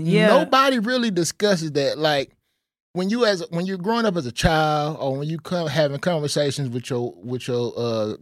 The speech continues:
Speaker 1: girlfriends or your homeboys, you know, we see stuff. "Oh, he better cry when I, when I'm walking down the aisle." Or,
Speaker 2: I just want two tears.
Speaker 1: "Oh, I wanna have a reception, but, you know, after eleven o'clock." We talking, we have those discussions.
Speaker 2: Yeah, open bar.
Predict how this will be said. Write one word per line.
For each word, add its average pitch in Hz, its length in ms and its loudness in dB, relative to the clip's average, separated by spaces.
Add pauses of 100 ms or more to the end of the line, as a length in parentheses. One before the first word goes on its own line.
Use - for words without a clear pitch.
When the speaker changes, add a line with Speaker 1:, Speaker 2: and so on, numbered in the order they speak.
(160)
Speaker 1:
girlfriends 143 680 -2
or 123 40 -4
your 123 140 -4
homeboys, 117 800 -4 (540)
you 131 80 -4
know, 123 80 -2
we 139 120 0
see 139 160 -2
stuff. 104 240 -4
"Oh, - 40 -2
he 151 140 4
better 117 260 2
cry 117 300 -6
when 98 220 -6
I, 82 100 -14 (160)
when 101 260 -14
I'm 98 160 -16
walking 101 300 -8
down 98 220 -6
the 95 60 -8
aisle." 90 520 -10
Or, 85 240 -12
Speaker 2:
I 254 80 -8
just 320 180 -10
want 202 180 -2
two 196 140 -4
tears. 160 240 -6
Speaker 1:
"Oh, 151 220 0
I 139 80 4
wanna 160 280 2
have 147 280 0
a 127 40 -4
reception, 135 720 -4
but, 131 180 -4
you 147 180 -8
know, 143 180 -2
after 143 300 0
eleven 139 320 -4
o'clock." 160 420 2
We 240 220 4
talking, 262 320 4
we 330 100 8
have 247 300 4
those 269 360 6
discussions. 202 600 2
Speaker 2:
Yeah, 233 300 6
open 202 360 4
bar. 185 540 4